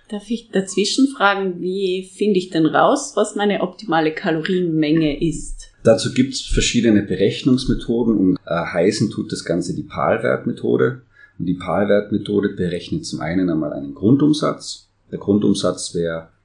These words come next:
Speaker 2: das Gewicht, also Kilogramm mal die Stunden am Tag mal vierundzwanzig und bei Frauen mal null Komma neun und bei Männern mal eins. Das wäre mein Grundumsatz. Das bedeutet, das verbrenne ich, wenn ich die ganze Zeit eigentlich nur rumliege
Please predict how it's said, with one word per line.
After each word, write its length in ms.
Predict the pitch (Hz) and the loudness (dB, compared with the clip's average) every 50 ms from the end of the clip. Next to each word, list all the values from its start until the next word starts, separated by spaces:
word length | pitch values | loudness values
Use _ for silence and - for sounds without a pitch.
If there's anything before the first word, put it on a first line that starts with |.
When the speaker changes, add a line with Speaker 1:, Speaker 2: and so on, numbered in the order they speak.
| - - - - | -20 -14 -8 -4
Speaker 2:
das 220 | - - - - | -2 -2 -2 -4
Gewicht, 520 | - 82 92 127 - - - - - - 82 | -4 0 2 2 2 0 -4 -10 -12 -10 -8
also 300 | 85 85 - 85 80 - - _ _ - | -8 -8 -8 -10 -10 -10 -12 _ _ -8
Kilogramm 720 | - - 120 123 135 135 - - 110 107 113 113 110 - _ _ _ _ _ _ _ - | -2 2 4 4 4 4 4 4 4 4 4 2 -4 -10 _ _ _ _ _ _ _ -6
mal 560 | - 87 90 82 82 80 80 80 78 78 - - _ _ - | -2 0 2 2 0 0 -2 -4 -6 -8 -12 -16 _ _ -12
die 60 | - | -10
Stunden 380 | - - - 92 85 85 - 80 | -10 -6 -2 -2 -2 -2 -2 -4
am 120 | 78 78 | -4 -4
Tag 300 | - - 104 - - 67 | -2 0 0 0 0 -2
mal 160 | - 71 - | -4 -6 -6
vierundzwanzig 800 | - - - 76 73 69 - - 82 - - - - - - - - _ _ _ _ - | -6 -8 -8 -8 -6 -4 -2 0 0 0 0 0 -2 -2 -2 -4 -14 _ _ _ _ -6
und 100 | 85 80 | -4 0
bei 140 | 85 85 82 | 2 0 0
Frauen 400 | - - - 82 82 92 92 90 | 0 0 2 4 6 6 6 4
mal 120 | 85 78 78 | 2 2 0
null 200 | 82 80 80 80 | -2 -4 -4 -6
Komma 260 | - - 76 76 73 | -6 -6 -4 -4 -2
neun 340 | 76 78 92 107 117 120 - | 0 2 2 2 2 0 -2
und 120 | 95 90 | -4 -4
bei 100 | 87 82 | -4 -4
Männern 340 | 80 80 80 82 82 82 82 | -4 -4 -4 -6 -6 -8 -8
mal 200 | 78 76 73 73 | -6 -6 -6 -8
eins. 500 | - - - - - - - - - _ _ _ | -8 -10 -14 -14 -12 -14 -14 -14 -16 _ _ _
Das 140 | - 80 78 | -4 0 4
wäre 140 | 92 95 | 4 6
mein 160 | 98 95 95 90 | 6 6 4 4
Grundumsatz. 760 | - 90 104 107 92 95 85 78 - - - - - - | 4 6 6 6 6 6 2 2 0 -2 -6 -8 -8 -8
Das 160 | - - - - | -8 -8 -10 -10
bedeutet, 580 | - - - 87 87 90 - 95 - - - - _ _ _ _ _ _ _ _ _ - | -8 -2 0 0 0 0 0 -2 -2 -2 -6 -18 _ _ _ _ _ _ _ _ _ 0
das 220 | 92 - - - | 0 0 0 -2
verbrenne 480 | - - 107 - - 95 95 104 110 113 | 0 0 0 0 2 2 4 6 6 6
ich, 280 | 113 110 - - - 98 | 4 2 0 -10 -12 -10
wenn 140 | 92 90 | -8 -8
ich 160 | 90 - - - | -8 -8 -8 -8
die 100 | 87 82 | -6 -4
ganze 320 | 85 90 98 101 - - | -2 0 0 -2 -2 -4
Zeit 380 | - - 95 90 90 - - - | -6 -4 -4 -4 -4 -4 -8 -12
eigentlich 260 | 80 80 82 - - | -12 -12 -12 -8 -4
nur 160 | 90 87 80 | -4 -2 0
rumliege 600 | 85 90 107 110 110 107 104 107 107 104 107 - | 4 6 6 6 6 4 4 4 4 4 2 0